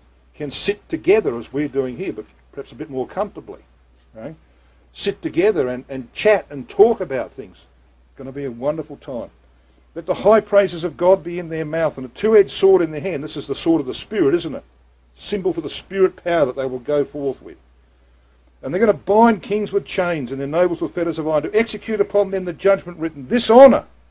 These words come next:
have all his saints." It will be a great honour to be alongside the Gibor El, the mighty warrior, our Lord Jesus Christ.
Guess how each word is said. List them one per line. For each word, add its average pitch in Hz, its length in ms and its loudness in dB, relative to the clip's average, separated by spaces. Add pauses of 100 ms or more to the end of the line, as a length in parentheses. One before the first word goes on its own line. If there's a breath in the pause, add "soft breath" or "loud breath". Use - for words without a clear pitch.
(560)
have 123 160 -8
all 147 180 0
his 127 160 -6
saints." 127 300 -10
It - 100 -18
will 127 140 -8
be 113 160 -12
a 104 40 -16
great 107 280 -16
honour 95 220 -20 (1300)
to 98 60 -20
be 117 360 -10
alongside 104 760 -10 (400)
the 95 100 -20 (120)
Gibor 104 400 -6 (160)
El, 73 160 -18 (520)
the 98 100 -20
mighty 101 400 -12
warrior, 95 400 -14 (460)
our 95 60 -20
Lord 95 280 -12
Jesus 98 340 -14
Christ. - 440 -18